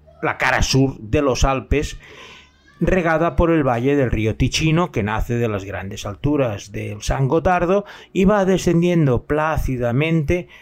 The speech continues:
hasta llegar a las cercanías del Lago Mayor, conformando ese cantón de habla italiana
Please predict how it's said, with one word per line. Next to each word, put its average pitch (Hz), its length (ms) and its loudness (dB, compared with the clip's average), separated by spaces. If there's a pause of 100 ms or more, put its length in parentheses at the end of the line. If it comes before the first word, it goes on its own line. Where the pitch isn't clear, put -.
(140)
hasta 143 520 -2
llegar 107 400 -2
a 113 80 0
las 104 240 -4
cercanías 113 960 -10
del 147 380 0
Lago 104 440 -4
Mayor, 170 520 2 (1160)
conformando 156 720 2
ese 139 500 0
cantón 143 560 2
de 156 80 2
habla 127 360 0
italiana 117 920 -4